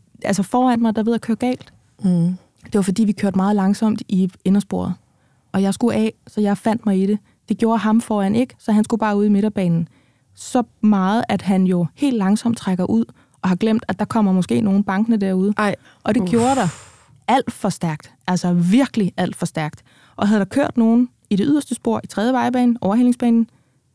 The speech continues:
Speaker 1: så var det der gået galt. Fordi det blev kun reddet af, at ham, der kom bankende med, ja, nu siger jeg hundrede tredive,
Speaker 2: Nej.
Speaker 1: op i røven på ham,
Speaker 2: Træk
Speaker 1: der
Speaker 2: ud.
Speaker 1: trak ud med måske tres i timen. Han kunne trække ud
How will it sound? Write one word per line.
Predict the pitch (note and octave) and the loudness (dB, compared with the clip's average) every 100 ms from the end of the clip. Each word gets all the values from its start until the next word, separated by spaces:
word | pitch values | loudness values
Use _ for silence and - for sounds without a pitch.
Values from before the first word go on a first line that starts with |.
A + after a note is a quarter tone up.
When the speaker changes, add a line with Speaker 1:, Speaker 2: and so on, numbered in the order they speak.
| _ | _
Speaker 1:
så | - - | -10 -2
var | C4 | 0
det | B3 A#3+ | 0 0
der | A#3 | 0
gået | G#3 G3 | -2 -2
galt. | G3+ - | -4 -2
Fordi | - G3+ | -2 0
det | G3+ | 0
blev | G#3 | 0
kun | G#3+ B3+ C4 | 0 2 2
reddet | G3+ A3+ A#3 | 2 0 0
af, | G#3 G3+ | -2 0
at | |
ham, | F#3 A3 | 2 2
der | |
kom | A3 G3+ | 2 -2
bankende | F#3+ F#3+ G#3+ A#3 | 0 0 2 2
med, | G3+ F3 - _ _ _ _ _ _ _ - | 2 0 -2 _ _ _ _ _ _ _ -4
ja, | D3+ A#2 | -4 -2
nu | F#3 | 0
siger | G3+ | 2
jeg | F3 | 2
hundrede | F3+ E3+ | 4 2
tredive, | - E3+ F3+ F#3 - | 0 -2 -2 -2 -2
Speaker 2:
Nej. | A#3 C4 - | 0 0 0
Speaker 1:
op | A3+ A3+ | 0 2
i | |
røven | G#3+ G#3 | 0 0
på | G3+ | 0
ham, | G3 | 2
Speaker 2:
Træk | G#3 | 2
Speaker 1:
der | G#3+ | 2
Speaker 2:
ud. | A3+ F3+ | 2 0
Speaker 1:
trak | - A3 G3 | -4 -2 0
ud | A3 G#3+ | 0 2
med | G3+ F#3 | 2 2
måske | F#3 - | 2 0
tres | - G#3+ G#3+ | 0 0 0
i | G#3+ | 0
timen. | - G#3 A3 G3 - - - - - - - - | 2 4 4 2 -2 -20 -14 -12 -12 -16 -20 -8
Han | F3+ G3+ A#3 | -2 2 2
kunne | B3 | 2
trække | A#3 - G#3 | -2 0 2
ud | C4 | 2